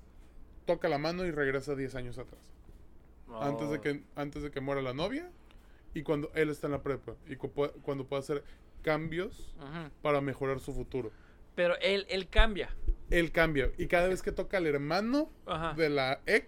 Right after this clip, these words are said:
Speaker 1: de
Speaker 2: Ajá.
Speaker 1: su novia,
Speaker 2: Sí.
Speaker 1: o sea, que, "Ah, sí, ¿qué onda, compa?". Se va otra vez al futuro o al pasado. No, pero nomás es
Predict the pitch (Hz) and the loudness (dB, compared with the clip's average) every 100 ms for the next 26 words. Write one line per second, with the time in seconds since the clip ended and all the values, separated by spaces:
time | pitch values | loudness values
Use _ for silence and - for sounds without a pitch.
0 | - 160 156 143 165 143 185 247 370 - | -2 -2 0 0 -2 0 4 4 2 0
1 | - 175 156 - - - - - 156 151 | -10 -8 -8 -12 -20 -20 -6 0 2 2
2 | 220 277 - 294 254 - 302 302 277 262 | 2 2 4 2 2 2 4 6 6 4
3 | 214 185 - - - - - 180 160 160 | 4 4 2 -4 -16 -14 -4 2 6 6
4 | 160 165 165 165 160 - 156 147 - 131 | 6 6 6 6 4 0 0 0 -4 0
5 | 180 202 220 156 147 139 127 - 139 - | 6 6 6 6 4 4 -4 -2 -2 -4
6 | - - - - 156 160 - 156 151 147 | -14 -20 -18 -2 2 2 4 2 2 0
7 | 151 165 - - | 0 -2 -6 -12